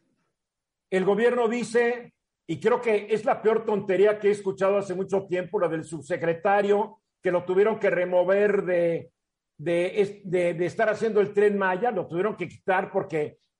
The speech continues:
pues, no daba uno, am, y, ah, ahora está de subsecretario.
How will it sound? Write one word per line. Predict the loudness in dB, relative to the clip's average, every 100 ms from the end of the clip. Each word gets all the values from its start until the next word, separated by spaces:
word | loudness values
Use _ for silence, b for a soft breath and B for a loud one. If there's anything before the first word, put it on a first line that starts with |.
| -10
pues, | -2
no | 2
daba | 2 2 2
uno, | 2 2 2 0 -2 -12 _ _ _ -4
am, | -2 -2 -4 -10 _ _ _ _
y, | -6 -4 -4 -8 -16 -8
ah, | -6 0
ahora | 2 2
está | 0 2 2
de | 2
subsecretario. | 0 -6 -6 -4 -2 0 2 0 -4